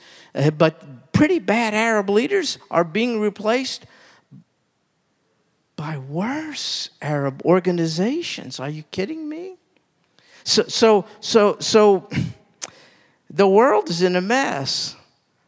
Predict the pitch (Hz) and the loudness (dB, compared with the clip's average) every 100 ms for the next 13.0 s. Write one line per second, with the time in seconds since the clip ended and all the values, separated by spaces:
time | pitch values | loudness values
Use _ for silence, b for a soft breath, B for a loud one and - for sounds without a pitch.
0 | - 202 320 240 262 349 - 190 208 190 | 0 2 4 2 2 0 0 0 0 2
1 | 190 233 247 269 - - 202 _ _ _ | 2 2 -2 -4 -6 -12 -20 _ _ _
2 | _ _ _ _ _ _ _ _ _ _ | _ _ _ _ _ _ _ _ _ _
3 | _ _ _ _ b b b b b b | _ _ _ _ b b b b b b
4 | - 320 262 208 202 196 254 208 - - | -4 0 2 2 2 4 4 0 -4 -10
5 | - - - b b b 196 269 208 214 | -12 -12 -16 b b b 0 4 6 4
6 | 202 254 311 285 220 165 180 233 240 - | 2 0 2 0 0 0 2 2 0 -2
7 | 127 151 - - 131 147 - 139 139 156 | 0 0 -4 -10 -6 -4 -4 -6 -2 2
8 | 160 143 143 175 170 113 110 135 - b | 2 2 0 0 2 0 -4 -10 -14 b
9 | b b b 156 175 202 247 233 220 175 | b b b -4 2 2 2 2 2 0
10 | - 170 - 220 277 220 143 131 135 123 | -2 -2 2 4 4 2 0 0 0 0
11 | 123 - 113 117 143 139 135 - 131 - | -4 -4 -6 -6 -8 -6 -6 -6 -4 -2
12 | - 220 208 185 131 120 135 165 170 - | -2 2 2 2 0 -2 -2 0 0 -4